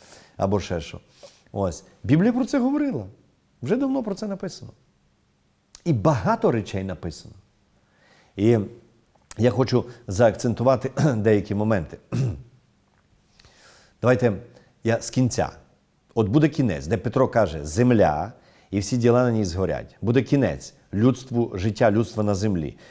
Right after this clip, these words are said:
Що одні люди в небо підуть жити, а другі люди підуть там, де страждання, в пекло підуть жити. Буде колись кінець людства. <clears throat> В кінці буде суд Білого престолу,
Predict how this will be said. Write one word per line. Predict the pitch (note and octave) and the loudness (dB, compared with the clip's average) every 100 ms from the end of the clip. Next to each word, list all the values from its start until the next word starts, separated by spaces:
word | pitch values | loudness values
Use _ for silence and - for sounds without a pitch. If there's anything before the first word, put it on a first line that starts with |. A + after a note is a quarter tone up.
| - | -12
Що | - A#2+ - | 0 0 0
одні | - C#3 C#3 | 2 4 4
люди | A#2+ G#2+ F2 | 4 2 0
в | F#2+ | 2
небо | E3+ E3+ | 4 4
підуть | D#3 C3+ C#3 | 2 0 0
жити, | G#2 A#2+ A2 - - | 0 -2 -4 -10 -12
а | - | -2
другі | A2 D#3 C3+ | 2 4 4
люди | A#2+ G#2 | 4 0
підуть | F#2+ G2 A2 | -2 -2 -2
там, | F#2+ F#2+ | 0 -2
де | F2+ E2+ - _ _ | 0 -4 -6 _ _
страждання, | - A2 F#2+ E2 C#2+ C2+ | -6 -4 -2 -4 -6 -10
в | D#2 | -4
пекло | - - D#2+ | -4 -4 -8
підуть | D2 D2+ C#2 | -12 -12 -12
жити. | C#2 B1+ _ _ _ _ _ _ _ _ _ _ | -14 -16 _ _ _ _ _ _ _ _ _ _
Буде | A2 D#3 | 2 4
колись | G3+ B2+ C3 - | 4 2 0 -2
кінець | - C3 G#2+ - | -4 -2 -2 -2
людства. | A2 A#2 - - - _ | 0 0 -2 -16 -18 _
<clears throat> | - D3+ C3+ D3 D3+ G#2+ - - - - | -2 0 0 2 2 2 -6 -20 -20 -20
В | - | 0
кінці | C#3+ A#2+ F#3+ | 2 2 2
буде | A3 E3 A#2 | 4 4 2
суд | - F#3 | 2 0
Білого | A2+ C#3 C#3 | 2 2 2
престолу, | B2 A#2+ - F2 C#2+ | 0 -6 -6 -10 -10